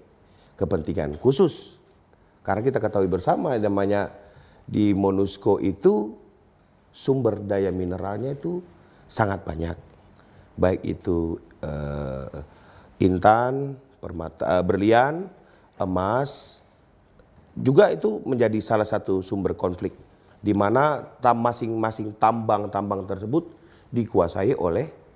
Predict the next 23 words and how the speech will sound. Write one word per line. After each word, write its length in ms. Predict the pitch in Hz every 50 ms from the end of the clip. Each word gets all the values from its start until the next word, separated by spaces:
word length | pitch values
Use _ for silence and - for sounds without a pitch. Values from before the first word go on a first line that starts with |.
| - - - - _ - - - -
pihak-pihak, 540 | 110 107 104 92 90 - - 92 101 101 104 - - - - - - - - - -
eh, 200 | - 90 87 85 -
individu. 560 | 92 101 98 101 - 113 110 117 110 87 - - - - - - - _ _ - _ _ - - - -
Nah, 120 | - - - -
ini 400 | - 160 196 208 208 208 196 - - - - - - _ _
konflik 480 | - 147 147 143 - 156 170 165 - - - - - - _ _ -
bagi 320 | 131 135 131 131 139 139 135
protection 480 | 135 131 131 - 131 - 147 131 120
of 80 | 120 -
civilians 480 | - 120 113 127 117 123 123 120 123
ini, 160 | 156 175 202 - - - - - - - _ _ _ _ _ _ _ _ _ _ _ _ _ _
ini 180 | - 180 208 220 202
sebenarnya, 720 | - 156 131 120 120 117 113 110 110 104 110 113 107 - - - - - - _ _ _ _ _ _ -
eh, 300 | 104 101 101 98 98 - - -
akar, 320 | - 95 - - 104 98 95 92 98 98 95 - - - - -
eh, 440 | - - 92 90 87 87 87 87 85 90 95
atau 160 | - 104 98
namanya 320 | 101 95 98 98 104 110 104
sumber 320 | - 135 120 110 107 101
masalah 420 | 101 101 101 - 107 104 104 113
yang 300 | 113 101 95 90 85 90 - - - - - _
ditimbul. 320 | - 98 110 104 101 90
Kalau 320 | - 135 170 196 180 -